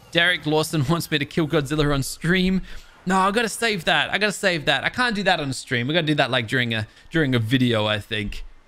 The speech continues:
Um, anyways, back to, back to the old, oh, I need foundations. Now, I'm pretty sure I got a stack of foundations somewhere. I don't know where, though. I definitely have... I meant to have more. Nope, that's not what I wanted.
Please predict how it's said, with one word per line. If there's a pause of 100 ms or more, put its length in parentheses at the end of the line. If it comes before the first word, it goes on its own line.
(160)
Um,
anyways,
back
to,
back
to
the
old,
oh,
I
need
foundations. (460)
Now,
I'm
pretty
sure
I
got
a
stack
of
foundations
somewhere. (200)
I
don't
know
where,
though. (1040)
I
definitely
have...
I
meant
to
have
more. (480)
Nope,
that's
not
what
I
wanted.